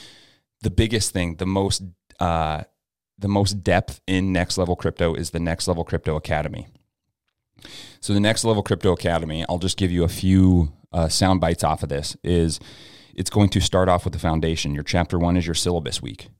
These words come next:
We're gonna go over everything that you need to know, the terminology, what is crypto, what is blockchain, what is smart contracts. This is the stuff that you build upon.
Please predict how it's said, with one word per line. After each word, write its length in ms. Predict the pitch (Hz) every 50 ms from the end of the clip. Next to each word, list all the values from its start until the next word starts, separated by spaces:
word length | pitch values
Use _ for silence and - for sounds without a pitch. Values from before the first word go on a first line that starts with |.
| _ _ _ _ _ _
We're 120 | - 92 87
gonna 160 | 92 92 87
go 220 | 80 92 90 87
over 160 | 87 82 87
everything 440 | 85 85 82 90 92 85 - 95 95
that 100 | 95 87
you 80 | 82 92
need 180 | 92 90 85
to 100 | - -
know, 180 | 92 87 85 82
the 80 | 80 80
terminology, 960 | - - - - 92 90 85 85 80 82 85 85 82 80 73 80 78 78 - - - - _
what 280 | - 98 101 101 92
is 160 | 95 95 90 -
crypto, 380 | - - 92 78 - 76 73
what 260 | 80 87 95 101 95
is 120 | 98 92 82
blockchain, 640 | 76 87 82 76 76 - - - 92 78 80 82 80
what 160 | 90 101 98
is 120 | 98 92
smart 360 | - - - 92 90 85 -
contracts. 840 | - - - 95 90 90 90 - - 85 - 78 - - - - - - _ _ _ _ _ _ _ _ _ _ _ _ _ _ _ _ _ _ _ _ _ _ _ _ _ _ _ _ _ -
This 180 | 101 95 -
is 140 | 110 101 -
the 100 | - 104
stuff 460 | 95 - - - 92 90 87 - - -
that 480 | 95 85 90 85 85 82 80 - _ _ _ _
you 200 | _ 87 90 95 87
build 300 | 82 92 92 87 87 82
upon. 540 | 82 - - - 98 98 82 - - -